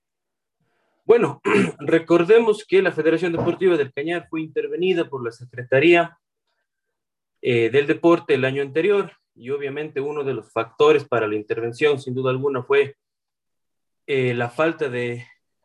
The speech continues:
intervención o la falta de, de preocupación por los escenarios deportivos.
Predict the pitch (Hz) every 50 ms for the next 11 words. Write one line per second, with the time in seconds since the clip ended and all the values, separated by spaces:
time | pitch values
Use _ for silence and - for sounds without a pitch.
0 | _ _ _ - 120 120 120 135 131 131 131 139 139 131 143 170 175 170 160 143
1 | 127 117 113 - - 131 135 131 - 127 117 113 - _ - 113 107 - - 110
2 | 110 113 - 123 123 - 123 120 - 170 170 165 151 131 - _ _ _ _ _
3 | _ _ _ _ _ _ _ _ _ _ - 120 113 117 113 101 110 - 120 117
4 | 120 120 120 120 113 107 113 - - 110 - - 120 120 107 95 98 - - _
5 | _